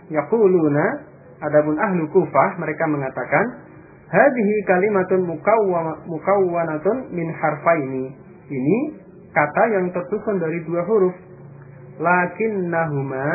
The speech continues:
harfani hijaiyani. Akan tetapi keduanya itu adalah dua huruf hijaiyah. Ya, harfani hijaiyani, dua huruf hijaiyah. Ahaduhuma laisa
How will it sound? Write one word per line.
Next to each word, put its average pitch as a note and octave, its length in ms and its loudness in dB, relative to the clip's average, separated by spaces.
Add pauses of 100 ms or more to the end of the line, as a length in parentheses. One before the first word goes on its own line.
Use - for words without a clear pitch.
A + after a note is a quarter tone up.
(500)
harfani D#3+ 880 -2
hijaiyani. C#3 1400 -4 (420)
Akan C3+ 320 -6
tetapi B2+ 360 -6 (120)
keduanya C3+ 480 -4 (160)
itu E3 140 -2 (180)
adalah C3+ 480 -4
dua G3+ 380 2
huruf D#3+ 260 -6
hijaiyah. C#3 1000 -6 (1120)
Ya, B2+ 160 -10 (120)
harfani D#3 720 -4 (560)
hijaiyani, D3 1120 -4
dua C#3 200 -4
huruf C3 280 -6
hijaiyah. B2 640 -8 (880)
Ahaduhuma D#3+ 880 0 (320)
laisa F3+ 460 -2